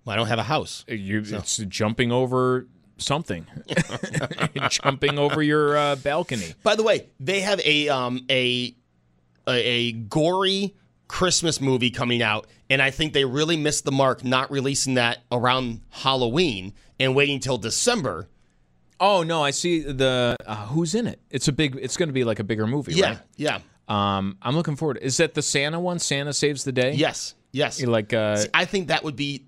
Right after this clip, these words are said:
Speaker 1: a good cross Halloween
Speaker 2: the guy
Speaker 1: Christmas
Speaker 2: from
Speaker 1: movie.
Speaker 2: Stranger Things is Santa?
Speaker 1: Yes.
Speaker 2: Yeah, that actually looks like a good movie.
Speaker 1: Yeah.
Speaker 2: I'm
Speaker 1: I
Speaker 2: not a big Christmas movie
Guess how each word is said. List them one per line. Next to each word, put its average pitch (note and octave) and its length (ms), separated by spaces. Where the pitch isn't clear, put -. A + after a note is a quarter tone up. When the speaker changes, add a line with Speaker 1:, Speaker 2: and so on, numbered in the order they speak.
Speaker 1:
a B2+ 80
good C3+ 340
cross C#3 380
Halloween C3 540
Speaker 2:
the C#3 60
guy C3 140
Speaker 1:
Christmas C3+ 180
Speaker 2:
from C3+ 100
Speaker 1:
movie. A2+ 100
Speaker 2:
Stranger D3 440
Things C#3 380
is C3 100
Santa? C#3+ 460
Speaker 1:
Yes. C3 280
Speaker 2:
Yeah, G#2+ 320
that D3 120
actually F#3+ 280
looks C3 180
like C3+ 140
a A2+ 60
good G2+ 180
movie. A2 340
Speaker 1:
Yeah. C#3+ 160
Speaker 2:
I'm C#3+ 100
Speaker 1:
I - 40
Speaker 2:
not E3+ 100
a D#3 40
big C3+ 260
Christmas - 440
movie F#2+ 520